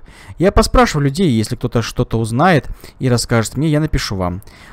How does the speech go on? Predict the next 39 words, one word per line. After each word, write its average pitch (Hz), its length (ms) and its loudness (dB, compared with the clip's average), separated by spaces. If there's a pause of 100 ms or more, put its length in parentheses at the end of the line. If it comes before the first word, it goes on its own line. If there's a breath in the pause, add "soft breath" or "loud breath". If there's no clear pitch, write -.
Однако 190 380 0
я 202 80 6
уверена, 214 260 2
что 151 140 -4
с - 80 -6
ней 170 80 -2
всё 160 140 -4
в - 40 -8
порядке 170 400 0
и 107 60 -2
что - 160 -4
её 120 120 2
просто 175 300 -2
что-то 175 420 -2
задержало 107 380 0
в 95 80 -6
дороге. 90 460 -2 (320 loud breath)
Что - 160 -2
касается 180 400 0
вашего 151 300 2
приезда, 165 760 2
боюсь, 143 320 2
что - 180 -4
паром 135 420 2
из 123 300 -6 (140)
Ольсуна 127 800 0
в 95 100 -6
Гровик 104 380 2
больше 117 340 -2
не 202 80 -2
ходит, - 400 0 (380 loud breath)
так 190 120 -2
что 180 120 -4
вам 190 100 0
придётся 175 300 0
добираться 151 340 0
через 143 280 -2
фьорд 147 440 0
самостоятельно. 110 840 -2